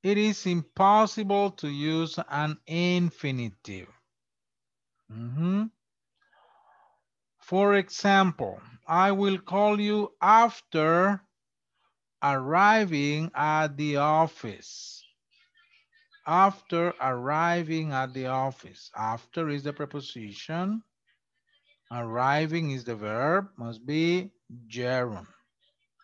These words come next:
I am looking forward to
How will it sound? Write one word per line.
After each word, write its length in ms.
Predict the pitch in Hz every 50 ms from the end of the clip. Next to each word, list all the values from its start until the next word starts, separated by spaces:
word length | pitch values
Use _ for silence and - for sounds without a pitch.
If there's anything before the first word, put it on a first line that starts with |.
| _ _ _ _ _ _ - - _ _ _ _ _ _ _ _ _ _ _ _ _ _ _ _
I 180 | - 135 135 139
am 360 | 147 156 170 185 202 202 202
looking 500 | 202 202 214 226 240 214 - 233 226 214
forward 920 | 185 - - 214 220 233 233 226 220 180 147 143 143 147 151 156 160 156 - _ _ _
to 720 | - 175 180 180 170 160 151 143 147 156 170 185 190 175